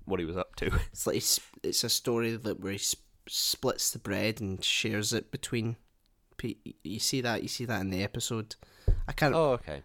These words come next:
Speaker 1: Mm.
Speaker 2: yeah, I can't remember the exact events in the story, but I know that that's a big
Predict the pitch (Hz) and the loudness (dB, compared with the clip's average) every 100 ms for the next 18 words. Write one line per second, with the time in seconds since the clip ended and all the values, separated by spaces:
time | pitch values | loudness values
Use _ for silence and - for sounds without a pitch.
0 | - 82 80 101 92 - - - 139 123 | -10 -6 -2 -2 -2 -6 -14 -2 0 0
1 | 117 110 107 104 - _ - - 101 95 | 2 2 0 -4 -8 _ -12 -6 -6 -2
2 | 101 95 - - - _ _ _ _ _ | 0 -2 -4 -18 -20 _ _ _ _ _
3 | - - 107 104 101 117 110 - 120 113 | -10 -6 -2 0 0 -2 -2 -4 -4 -4
4 | 110 92 107 107 98 98 107 - - 101 | -4 -4 -4 -6 -6 -6 -6 -6 -6 -6
5 | 98 | -8